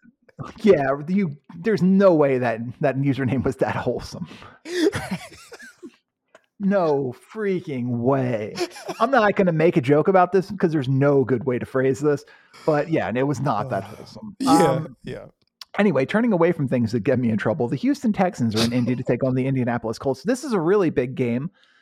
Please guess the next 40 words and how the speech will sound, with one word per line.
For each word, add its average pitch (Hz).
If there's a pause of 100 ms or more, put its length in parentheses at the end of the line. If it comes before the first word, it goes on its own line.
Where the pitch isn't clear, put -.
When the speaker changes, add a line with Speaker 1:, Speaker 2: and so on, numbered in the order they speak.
(120)
Speaker 1:
This 196
is 185
a 156
winner 170
potentially 156
in 151
the 135
playoffs 131
game. 131 (120)
Indy 196
Speaker 2:
Mm-hmm. 143
Speaker 1:
plus -
one 143
at 127
Bovada. 120 (800)
Speaker 2:
Yeah, 175
you 165
said, 175 (120)
I 143
mean, 156
is 143
Gardner 180
Minshew 196
playing? 247 (500)
Speaker 1:
To -
hell 110
yeah, 110
he -
is. 120
Speaker 2:
Yeah, 151
is 120
C 156
J 131
Stroud 147
playing? 104 (1300)
Speaker 1:
C -
J 131
Stroud 147
is 175
playing. 202